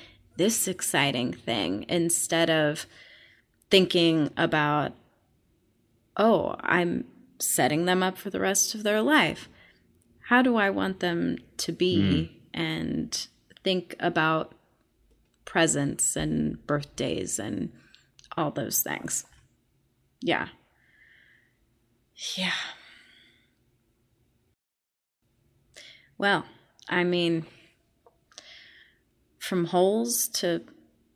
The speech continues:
Speaker 1: here. Are you impressed with our conversation today?
Speaker 2: <sighs>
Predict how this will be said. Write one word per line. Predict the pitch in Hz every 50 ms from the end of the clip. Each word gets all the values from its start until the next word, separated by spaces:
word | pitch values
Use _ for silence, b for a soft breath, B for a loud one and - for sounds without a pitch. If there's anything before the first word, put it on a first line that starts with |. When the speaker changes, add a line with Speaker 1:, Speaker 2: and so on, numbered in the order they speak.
| _ _ _ _ _ _ _ _ -
Speaker 1:
here. | - - - 196 208 226 - - 180 185 - _ _ _ _ _ _ _ _ _ _ _ _ _ _ _ _ _ _ _ _ _ _ _ _ _ _ _ _ _ _ _ _ _ _ _ _ _ _ _ _ _ _ _ _ _ _ _ _ _ _ _ _ b b b b b b b b b -
Are | 180 185
you | 185 185 180
impressed | 175 175 170 - - 214 202 170 165 - - -
with | 175 170 -
our | - - 170
conversation | - - 185 - 175 - 165 165 - 185 185 185 180 - - - -
today? | - - - - - - - - 190 B B B B B B B B B - - B B B
Speaker 2:
<sighs> | B B B B B B B